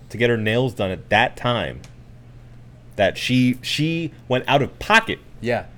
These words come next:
Speaker 2: Yeah.
Speaker 1: to get them done
Speaker 2: Literally.
Speaker 1: and lose money two times in that process.
Speaker 2: Uh-huh.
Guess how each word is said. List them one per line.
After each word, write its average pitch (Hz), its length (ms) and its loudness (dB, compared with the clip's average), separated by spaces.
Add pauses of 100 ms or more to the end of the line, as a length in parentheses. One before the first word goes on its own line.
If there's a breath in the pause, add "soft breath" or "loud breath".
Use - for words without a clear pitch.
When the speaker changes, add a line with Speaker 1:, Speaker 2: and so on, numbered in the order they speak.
(220)
Speaker 2:
Yeah. 110 180 2
Speaker 1:
to 127 100 4
get 131 160 4
them 123 180 2
done 113 280 2
Speaker 2:
Literally. 107 480 -2 (560)
Speaker 1:
and 117 400 0 (140)
lose 123 440 2
money 113 480 2 (300)
two 233 220 2
times 90 420 -2
in 98 60 -4
that 76 160 -6
process. - 380 -6
Speaker 2:
Uh-huh. 107 200 -6